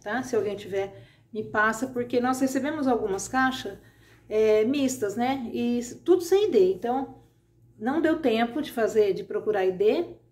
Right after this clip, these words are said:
Então, quem souber, passa, porque daí, à medida que a gente conseguir, a gente passa também. Olha, essa aqui é uma fal, ela não é totalmente branca.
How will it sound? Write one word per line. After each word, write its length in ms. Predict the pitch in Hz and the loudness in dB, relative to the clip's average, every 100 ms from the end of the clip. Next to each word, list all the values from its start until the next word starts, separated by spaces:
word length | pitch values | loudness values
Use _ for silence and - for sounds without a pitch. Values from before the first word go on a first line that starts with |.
| _ _ 254 | _ _ -14
Então, 720 | 220 - 226 233 254 254 - _ _ _ _ _ | -12 -6 -4 -4 -4 -8 -14 _ _ _ _ _
quem 160 | 254 262 | -6 -4
souber, 420 | 247 202 214 208 | -2 0 0 2
passa, 600 | 208 254 330 - 403 - - _ _ - | 0 2 2 2 0 -2 -14 _ _ -12
porque 220 | 247 254 | -8 -6
daí, 500 | 240 220 254 269 - - - 233 | 0 2 2 -2 -8 -20 -12 -4
à 80 | |
medida 380 | 262 262 240 220 | -2 0 2 2
que 100 | 220 | 2
a 60 | 214 | 0
gente 280 | 214 214 - | -2 -6 -8
conseguir, 400 | 214 - 202 214 | -8 -6 0 2
a 60 | |
gente 240 | 233 254 - | 2 -4 -6
passa 280 | 247 247 | -6 -4
também. 440 | 262 311 262 180 - _ _ _ _ - | -4 -4 -6 -8 -12 _ _ _ _ -4
Olha, 320 | 214 180 180 - - - - - | 0 0 -4 -10 -20 -20 -16 0
essa 280 | 330 339 247 | 2 2 0
aqui 360 | 277 269 208 | 2 2 4
é 80 | 247 | 2
uma 200 | 262 226 | 2 0
fal, 600 | - 262 226 - - _ _ _ _ | 0 2 2 0 -6 _ _ _ _
ela 180 | 254 285 | -2 0
não 220 | 302 302 | 0 0
é 220 | 302 311 | -2 -4
totalmente 720 | 269 285 277 285 269 277 - 262 | -4 -4 -2 0 2 0 0 0
branca. 720 | 190 240 233 214 - 170 | 4 6 6 2 -8 -12